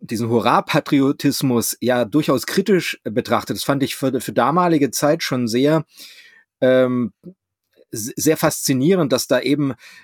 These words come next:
ähm, auch sowas gesagt wurde. Ich glaube, wortwörtlich hat er, ähm, hat, hat er gesagt, er war, ach nee, da ging's um seinen Vater. Sein Vater, äh, wo der, der Typ, der ihm das Superhelden-Serum verabreicht hat, gesagt hat,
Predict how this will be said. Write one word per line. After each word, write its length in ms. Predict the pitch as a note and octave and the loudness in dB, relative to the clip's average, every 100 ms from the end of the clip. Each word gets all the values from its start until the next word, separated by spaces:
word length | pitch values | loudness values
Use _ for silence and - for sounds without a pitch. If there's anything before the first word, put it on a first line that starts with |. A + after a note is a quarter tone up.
| _ - | _ -4
ähm, 240 | B2 B2+ | -2 0
auch 180 | - B2 | 0 -2
sowas 240 | C#3+ B2+ | 0 -2
gesagt 360 | - A#2+ C#3+ - | 0 0 0 0
wurde. 180 | C#3+ B2+ | -2 0
Ich 60 | |
glaube, 260 | - C3+ C#3+ | 0 0 0
wortwörtlich 640 | A#2+ C3+ C#3 C3+ D3 D#3+ C#3+ | -6 -2 0 2 0 2 2
hat 100 | C#3 | 2
er, 380 | C#3 D3 C#3 | 2 2 0
ähm, 200 | C3 C3 - | -2 -2 -8
hat, 200 | D3 - | -10 -6
hat 120 | B2+ | -4
er 60 | C#3 | -2
gesagt, 240 | B2 C3 | -2 -2
er 120 | B2+ | 0
war, 260 | A#2+ B2+ C3+ - | 0 0 0 -2
ach 80 | |
nee, 160 | C#3+ F3+ - - | 0 0 -2 -4
da 80 | |
ging's 200 | B2 D#3+ | 0 2
um 80 | D#3 | 2
seinen 220 | B2+ B2+ | 2 0
Vater. 300 | A#2 B2 D#3 | 0 0 2
Sein 160 | A#2 A#2+ | 2 0
Vater, 320 | C3 C#3 C#3+ - - _ | -2 0 0 -2 -20 _
äh, 200 | - B2+ | 0 2
wo 80 | B2+ | 2
der, 360 | B2+ B2 B2 A#2 | 4 4 4 0
der 500 | G2 - A#2+ A#2+ A2 - | -4 -2 2 2 0 -4
Typ, 180 | - D3+ | -6 -2
der 120 | C3 | 2
ihm 80 | A#2+ | 2
das 140 | A#2+ - | 2 0
Superhelden-Serum 1300 | D3 D3 C3 C#3 - C3 C3 B2+ B2 A#2 C3 C3 | 0 2 2 0 -6 -4 -4 -2 -4 -2 -2 -2
verabreicht 440 | B2+ - C3 B2+ B2+ | -4 -4 -2 -2 -2
hat, 160 | A2 | -6
gesagt 240 | A#2+ A#2+ B2+ | -2 -2 0
hat, 140 | A#2 | -4